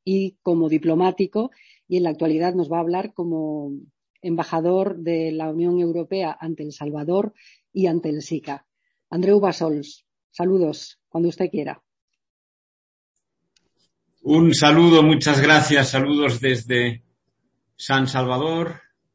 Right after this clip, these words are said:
Speaker 2: Aquí son las diez de la mañana, las diez y cuarto. Un saludo afectuoso a todos los periodistas. Decía usted que voy a hablar como embajador, desde luego, y también voy a hablar como consumidor de información y como ciudadano, ¿verdad? Porque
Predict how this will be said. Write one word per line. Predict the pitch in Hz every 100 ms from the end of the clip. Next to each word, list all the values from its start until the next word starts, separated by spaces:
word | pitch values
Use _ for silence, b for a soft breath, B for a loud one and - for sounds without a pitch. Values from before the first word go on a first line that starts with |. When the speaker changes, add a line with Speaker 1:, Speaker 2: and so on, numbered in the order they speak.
| _ _ _ _ _ _
Speaker 2:
Aquí | - 120 143
son | 127 143 139 131
las | 127 117 -
diez | 131 131
de | 123
la | 117
mañana, | 117 156 170 156
las | 135
diez | 139 120
y | 120
cuarto. | - 156 147 - 156 135 _ _ _ _ _ _ _
Un | 127 139
saludo | 147 147 156 151
afectuoso | 139 139 135 156 196 - 151
a | 135
todos | 139 151
los | 151 127
periodistas. | 151 147 165 180 - 135 - - _ _ _ _ _ _ _
Decía | 131 147 147
usted | 131 151
que |
voy | 143 147
a |
hablar | 143 147
como | 131 143
embajador, | 139 131 123 127 151 139 - _ 113 -
desde | _ 127 113
luego, | 123 143 165 170
y | -
también | 151 151 214 214
voy | 214
a |
hablar | 185 190 196
como | 185 175 165
consumidor | 160 143 135 139 135 147 139 107
de | 113
información | 110 113 110 101 117 95 90 _ _ b b b _
y | 117
como | 123 120
ciudadano, | 117 127 117 120 135 120 107
¿verdad? | 107 123 131
Porque | 117 - 120 117 113